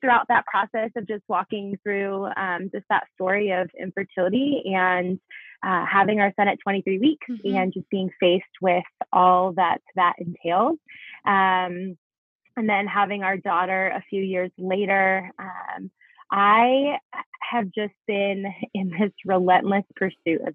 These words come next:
Speaker 1: Jesus.
Speaker 2: I love
Speaker 1: Uh,
Speaker 2: that.
Speaker 1: I just, you know, it honestly, I just found myself in a place. I remember one day I was sitting in, in the hospital room with him, and, um,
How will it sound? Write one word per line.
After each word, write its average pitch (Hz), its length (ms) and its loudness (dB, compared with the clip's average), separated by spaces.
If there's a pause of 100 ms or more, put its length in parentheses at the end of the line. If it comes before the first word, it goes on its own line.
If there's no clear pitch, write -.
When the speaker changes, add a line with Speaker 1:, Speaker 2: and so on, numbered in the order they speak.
Speaker 1:
Jesus. 147 180 -2 (680)
Speaker 2:
I 285 40 -8
love 254 100 -2
Speaker 1:
Uh, - 80 2
Speaker 2:
that. - 280 0
Speaker 1:
I 285 140 4 (580)
just, 220 140 -2 (600)
you 226 120 2
know, 208 320 6
it 208 220 2 (120)
honestly, 254 800 4 (360)
I 202 100 6
just 220 240 2
found 196 180 4
myself 202 400 2
in 202 80 -2
a 190 80 -2
place. 190 400 -2
I 185 40 -2
remember 190 380 0
one 185 140 -2
day 180 120 0
I 175 80 0
was 175 100 -4 (100)
sitting 185 280 -4
in, 185 260 -10
in 175 140 -12
the 180 60 -6
hospital 175 400 -2
room 175 200 0
with 180 180 -8
him, 170 340 -4 (120)
and, 170 440 -4 (440)
um, 165 520 0